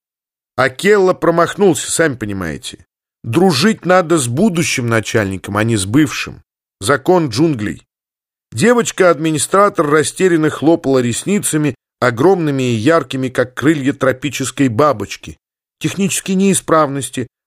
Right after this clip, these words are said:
аппаратура на борту, сбой навигационной системы», долетал до Сергея Васильевича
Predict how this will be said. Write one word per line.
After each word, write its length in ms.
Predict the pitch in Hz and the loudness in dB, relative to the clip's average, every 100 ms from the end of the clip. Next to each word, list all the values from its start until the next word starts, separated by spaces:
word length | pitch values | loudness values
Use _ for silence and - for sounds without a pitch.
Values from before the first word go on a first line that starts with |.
| - | -2
аппаратура 580 | 151 151 165 165 196 170 | -2 2 2 2 0 0
на 100 | 175 | 2
борту, 800 | 160 165 - - 175 156 - - | 2 2 -2 -2 0 0 -2 -6
сбой 340 | 117 135 196 | -6 2 4
навигационной 640 | 196 185 143 - 175 180 175 | 4 -2 -4 -2 0 0 -2
системы», 680 | - 143 - 156 143 139 - _ - | -2 -4 0 2 2 -2 -6 _ -4
долетал 480 | 139 156 165 143 | 0 2 2 2
до 80 | 135 | 0
Сергея 360 | 123 135 127 127 | -2 -2 2 4
Васильевича 540 | 123 - 180 - 156 | 2 0 -4 0 -2